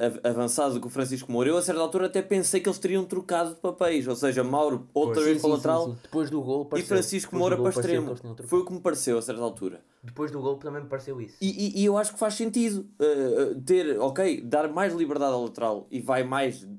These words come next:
Speaker 1: dar-lhe um ca-, um pouco mais de liberdade ofensiva, sabendo que tens um médio que é lateral, por-, portanto, para conter. Agora, como tu
Speaker 3: Uhum.
Speaker 1: bem disseste, Mauro não foi capaz de fazer isso.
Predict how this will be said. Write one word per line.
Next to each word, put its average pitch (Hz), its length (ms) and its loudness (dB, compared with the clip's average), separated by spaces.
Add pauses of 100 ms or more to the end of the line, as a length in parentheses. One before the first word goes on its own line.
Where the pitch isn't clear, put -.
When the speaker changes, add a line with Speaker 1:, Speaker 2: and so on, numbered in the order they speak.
Speaker 1:
dar-lhe 143 280 0
um 135 200 -4
ca-, - 180 -10
um 135 60 -8
pouco 131 220 -6
mais 139 160 0
de 123 60 -6
liberdade 123 440 0
ofensiva, 123 640 -4 (320)
sabendo 180 380 0
que - 60 -16
tens 180 280 0
um 180 120 0
médio 170 460 0
que 185 160 0
é - 20 2
lateral, 135 600 0 (380)
por-, - 180 -14
portanto, 139 280 -2
para 151 100 0
conter. 175 560 0 (300)
Agora, 131 520 2 (140)
como 151 280 2
tu 143 100 0
Speaker 3:
Uhum. 123 60 2
Speaker 1:
bem 131 100 4
disseste, 120 580 -2 (140)
Mauro 131 440 0
não 180 160 -2
foi 180 180 0
capaz 175 340 0 (100)
de - 80 -20
fazer 180 300 -2
isso. 135 200 -2